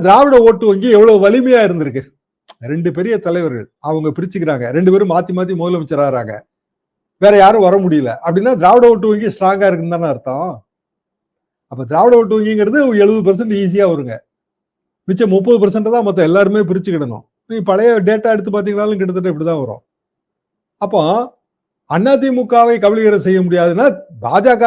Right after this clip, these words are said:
தான் அந்த முயற்சி பண்ணுது, கபலீகரம் செய்ய முடியாதுன்னு எடப்பாடி பழனிசாமி சொல்றதா தான் நான் எடுத்துக்கிறேன்.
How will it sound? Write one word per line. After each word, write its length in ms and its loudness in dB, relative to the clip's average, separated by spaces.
தான் 120 2
அந்த 140 -4
முயற்சி 340 -2
பண்ணுது, 280 -6
கபலீகரம் 400 2
செய்ய 220 0
முடியாதுன்னு 440 0
எடப்பாடி 320 -2
பழனிசாமி 420 -4
சொல்றதா 280 -2
தான் 160 0
நான் 160 -4
எடுத்துக்கிறேன். 380 -12